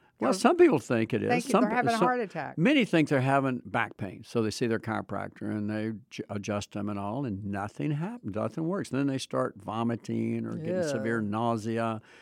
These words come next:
Speaker 1: and have all these other symptoms. But it's this biliary colic,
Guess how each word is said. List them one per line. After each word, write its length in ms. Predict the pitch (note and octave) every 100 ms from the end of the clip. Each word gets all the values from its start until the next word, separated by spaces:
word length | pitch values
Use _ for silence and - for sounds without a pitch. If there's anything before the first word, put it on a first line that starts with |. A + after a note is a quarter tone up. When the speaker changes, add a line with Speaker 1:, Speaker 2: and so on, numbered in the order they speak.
| - - -
Speaker 1:
and 260 | A2 A2 - G#2
have 220 | B2 A#2
all 160 | A#2
these 240 | A#2 A2+ A#2+
other 200 | A2 A2+
symptoms. 520 | - C3 A#2 A#2+ G#2
But 200 | A2+ A#2
it's 240 | B2+ B2 B2+
this 160 | F#2+
biliary 500 | G2+ G#2+ C3 A#2+ G#2
colic, 600 | - - B2 G#2+ F#2 -